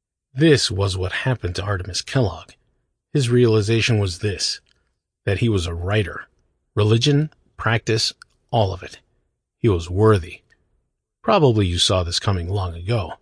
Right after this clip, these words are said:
That, or you don't care. Either way. Across the Mission District, I got a little worried that you might not care. I wondered if this was actually a bad book I was writing.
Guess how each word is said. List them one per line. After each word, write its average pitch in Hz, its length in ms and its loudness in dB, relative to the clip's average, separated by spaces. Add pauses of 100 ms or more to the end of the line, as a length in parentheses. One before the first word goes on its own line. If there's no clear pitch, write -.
(500)
That, 127 380 2 (460)
or 113 80 4
you 101 120 2
don't 80 260 -14
care. - 440 -4 (760)
Either 147 220 2
way. - 320 -10 (1900)
Across - 380 0
the 127 80 2
Mission 123 300 4
District, 85 440 -8 (540)
I 143 80 2
got 151 140 6
a 156 60 6
little 160 280 6
worried 117 340 6
that 98 100 -2
you 123 140 4
might 127 240 4
not 90 220 -10
care. - 480 -4 (760)
I 190 100 4
wondered 185 340 4
if 123 160 2
this 139 220 2
was 113 100 2
actually 107 360 0
a 92 80 -2
bad 85 360 -8
book 107 220 2
I 92 80 2
was 78 200 -6
writing. - 300 -10